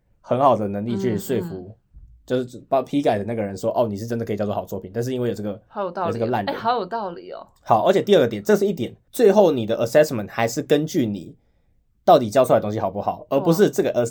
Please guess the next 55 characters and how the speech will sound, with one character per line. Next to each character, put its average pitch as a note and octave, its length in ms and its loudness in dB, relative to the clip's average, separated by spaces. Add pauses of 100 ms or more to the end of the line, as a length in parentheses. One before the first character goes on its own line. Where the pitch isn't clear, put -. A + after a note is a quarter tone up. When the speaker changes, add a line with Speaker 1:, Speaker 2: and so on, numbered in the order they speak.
Speaker 1:
这 - 80 -2
个 C#3+ 100 4
free C3 140 0
rider B2 240 4
有 F#2 120 -4
多 F#2 180 -12
雷。 - 240 -14 (960)
Speaker 2:
对 G3+ 120 -6
啊， F3 220 -6 (120)
Speaker 1:
对 C#3+ 140 2
啊。 A2 240 2
Speaker 2:
对， A#3+ 100 -4
哎， - 140 -8
好 G#3 200 -6
有 F#3 100 -4
道 F3+ 220 -6
理。 D#2+ 180 -18
Speaker 1:
而 A3 100 2
且 F#3+ 80 6
第 F#3 120 4
二 G#3+ 60 10
点 A#2+ 160 0
是， D#3 160 -2
好， G#2 300 -2 (180)
就 G3+ 120 -2
是 F#3 320 0
如 F#3+ 160 4
果 G3 80 8
说 G3+ 100 4
你 C#3+ 80 2
因 C3+ 80 -2
为 D3+ 100 4
free D3+ 140 0
rider C#3+ 300 4
而 C3+ 180 0
导 A#2 160 0
致 C#3 120 -8
你 A2 140 -6
只 F#2+ 120 -14
能 G#2 120 -8
交 A#2 240 0
一 B2 40 -4
些 B2 200 -4 (120)
比 G#2+ 80 -12
较 A#2+ 200 4
suboptimal A2+ 720 -4
的， F#2+ 260 -14 (220)
的 A2 180 2
作 C3+ 200 0
品 F#2+ 180 -10
出 G2+ 220 -10
来， G2 280 -10
Speaker 2:
嗯。 F3 280 -14 (260)
Speaker 1:
那 F3 340 2 (500)
你 A#2+ 260 -4